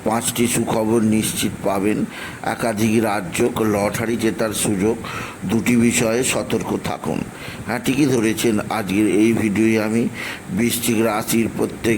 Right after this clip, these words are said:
জাতক জাতিকার জীবনে আজকের দিনটা কেমন যাবে, আজ পনেরোই জ্যৈষ্ঠ, তিরিশে মে, শুক্রবারের রাশিফল প্রকাশ করতে চলেছি।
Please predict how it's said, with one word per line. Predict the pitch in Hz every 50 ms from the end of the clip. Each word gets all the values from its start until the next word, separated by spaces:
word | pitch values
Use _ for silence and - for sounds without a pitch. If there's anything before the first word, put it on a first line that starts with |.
| 87
জাতক | 82 110 101 104 110 - 113 107 95 98
জাতিকার | 110 104 - 104 104 95 107 107 107 101
জীবনে | 90 92 98 95 101 104 101 104 107 - - - - - - - - -
আজকের | - 107 113 98 98 104 120 117 92
দিনটা | 101 113 113 110 101 117 113
কেমন | 107 - - 113 101 98 101 107 110 107 107
যাবে, | 104 101 98 101 95 107 107 107 - - - - - - - - -
আজ | 104 101 104 110 110 - - - - - - - - - - - - -
পনেরোই | - 110 110 113 113 113 110 113 113 104
জ্যৈষ্ঠ, | 92 104 107 107 104 104 - - - 113 107 107 -
তিরিশে | 107 104 98 107 104 101 - 110 104
মে, | 101 107 107 110
শুক্রবারের | - - - 98 - - - 113 110 104 107 104 104 104 110 117 147 - - - - - - - 98 101 107
রাশিফল | 110 101 110 104 113 113 104 107 110 110 107
প্রকাশ | 107 110 - 101 104 104 -
করতে | - - 101 98 - - 107
চলেছি। | - - 101 78 71 71 - - -